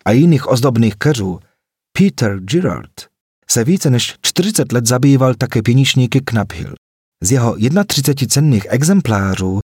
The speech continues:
jsou i v Polsku dostupné plnokvěté odrůdy s velkým květenstvím. Arista, Mount Saint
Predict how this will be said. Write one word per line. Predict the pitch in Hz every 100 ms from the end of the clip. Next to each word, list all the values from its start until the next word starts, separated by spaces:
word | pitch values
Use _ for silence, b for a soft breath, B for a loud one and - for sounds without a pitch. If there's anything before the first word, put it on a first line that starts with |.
| _ -
jsou | 110 135 127
i |
v | 120
Polsku | - 170 190 - 143
dostupné | 120 - 156 143 135 123
plnokvěté | 135 156 180 - 143 127 104
odrůdy | - 101 117 123 127
s |
velkým | 104 127 131 113
květenstvím. | 107 135 117 95 - 85 69 57 _ _ _ _ -
Arista, | 92 98 - - 131 175 _ _ _ _ -
Mount | 131 131 104
Saint | - 101 95 -